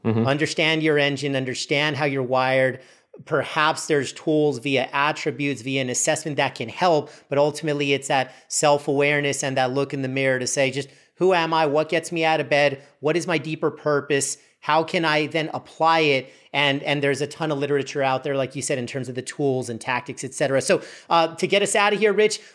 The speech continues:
Speaker 2: we love everything you're bringing to the table. And thank you, dude, for being on Playmakers. Where can we find you? Hit us with where to find the book,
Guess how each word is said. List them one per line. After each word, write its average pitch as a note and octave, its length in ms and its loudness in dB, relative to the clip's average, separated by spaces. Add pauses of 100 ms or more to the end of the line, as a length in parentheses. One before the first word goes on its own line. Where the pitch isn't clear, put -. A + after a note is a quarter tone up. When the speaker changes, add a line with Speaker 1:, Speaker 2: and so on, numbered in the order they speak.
(140)
Speaker 2:
we F3 220 2
love F#3 500 4
everything F#3+ 340 0
you're F#3 120 2
bringing F#3 220 0
to F3+ 60 -2
the E3+ 100 0
table. F3 540 2
And C#3+ 220 -4 (220)
thank G3+ 320 2
you, B2+ 120 -4
dude, B2+ 320 -2
for C#3 300 0
being D#3+ 240 0
on D#3+ 140 0
Playmakers. F3+ 520 0 (180)
Where G#3 220 4
can A#3+ 160 0
we A#3+ 120 2
find A3 320 0
you? G#3+ 100 -2
Hit G#3 220 2
us A3 180 0
with G3 420 0 (180)
where F#3+ 180 4
to A3 80 2
find A3 240 2
the G3+ 40 -2
book, G#3 380 2